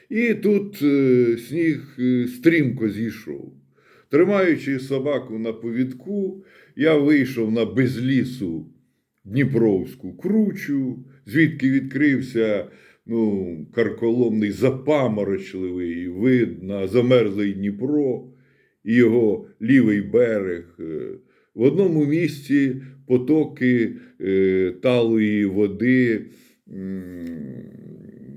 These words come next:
ну, розмили ґрунт, е, він осунувся. Я відпустив собаку з повідка, він підбіг до цього місця і почав рити лапами землю.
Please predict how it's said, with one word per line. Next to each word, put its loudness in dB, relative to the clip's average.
ну, 8
розмили 2
ґрунт, -8
е, -18
він 4
осунувся. 0
Я 4
відпустив 2
собаку -4
з -12
повідка, -2
він -4
підбіг 2
до -2
цього 0
місця -4
і -4
почав -2
рити -4
лапами -4
землю. -4